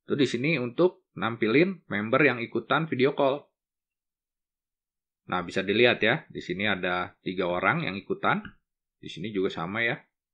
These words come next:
Tuh, jadi seperti ini. Oke, sekarang untuk yang terakhir, saya akan tunjukkan bagaimana jika kita ingin memberikan pop-up dialog untuk mengkonfirmasi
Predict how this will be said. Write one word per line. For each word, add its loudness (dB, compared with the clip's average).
Tuh, -6
jadi 0
seperti 0
ini. -8
Oke, 10
sekarang 6
untuk 0
yang 2
terakhir, 4
saya 4
akan 4
tunjukkan 4
bagaimana 2
jika 2
kita 2
ingin 0
memberikan 0
pop-up -2
dialog 2
untuk -4
mengkonfirmasi -2